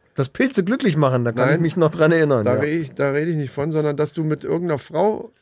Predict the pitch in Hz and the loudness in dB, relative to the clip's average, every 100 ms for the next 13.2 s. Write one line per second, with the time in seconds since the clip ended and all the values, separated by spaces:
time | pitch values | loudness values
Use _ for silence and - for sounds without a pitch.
0 | _ 135 123 156 - 156 156 202 143 139 | _ -10 -4 -4 -4 -14 -14 -6 -4 -4
1 | 143 147 143 135 156 151 151 131 139 185 | -2 -2 -2 -4 -4 -4 -4 -2 -2 0
2 | 196 214 - _ _ _ _ _ _ _ | -2 -4 -8 _ _ _ _ _ _ _
3 | _ _ _ _ - 151 156 135 196 220 | _ _ _ _ -4 0 0 2 2 2
4 | 220 226 233 - - - _ 151 175 220 | 2 2 0 -2 -12 -16 _ 0 2 4
5 | 208 208 226 - 190 196 185 185 160 180 | 4 2 0 2 0 2 -4 -6 -2 -2
6 | - - 151 143 196 214 214 - - 160 | -2 -4 -2 2 2 2 -2 -2 -6 -2
7 | 165 165 196 165 107 92 - 135 151 101 | 0 2 2 2 0 -6 -4 0 0 0
8 | 160 170 175 175 165 165 - 156 - _ | -2 0 2 2 2 -2 -2 -12 -12 _
9 | _ - _ _ _ _ _ _ _ _ | _ -20 _ _ _ _ _ _ _ _
10 | _ _ _ 110 135 123 120 120 123 113 | _ _ _ -6 -4 -4 -4 -2 -4 -6
11 | 139 - - - - - _ _ _ - | -4 -4 -4 -8 -14 -20 _ _ _ 0
12 | 196 202 175 175 185 147 143 170 208 - | 0 0 -2 2 2 2 2 4 4 2
13 | 107 | -8